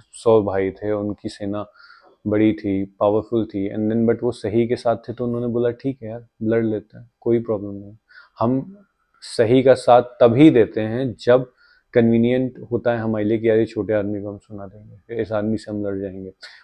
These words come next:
और, अ, मैं ये नहीं बोलता कि यार सबकी, मतलब, बड़े और छोटे की डेफिनेशन बहुत अलग-अलग है। For example, मैं अगर बीस हज़ार महीने कमा रहा हूँ, तो,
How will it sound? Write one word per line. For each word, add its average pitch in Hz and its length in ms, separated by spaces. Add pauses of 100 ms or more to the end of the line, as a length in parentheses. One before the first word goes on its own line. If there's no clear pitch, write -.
(140)
और, 151 320 (120)
अ, 123 180
मैं 123 180
ये 143 80
नहीं 160 100
बोलता 120 300
कि 117 180
यार 117 140
सबकी, 123 580
मतलब, 113 300
बड़े 107 180
और 113 100
छोटे 110 300
की 107 60
डेफिनेशन 104 520
बहुत 101 220
अलग-अलग 101 380
है। 101 80
For 110 220
example, 107 340
मैं 107 120
अगर 107 140
बीस 113 280
हज़ार 113 160
महीने 101 300
कमा 95 260
रहा 98 100
हूँ, 98 140 (760)
तो, 113 380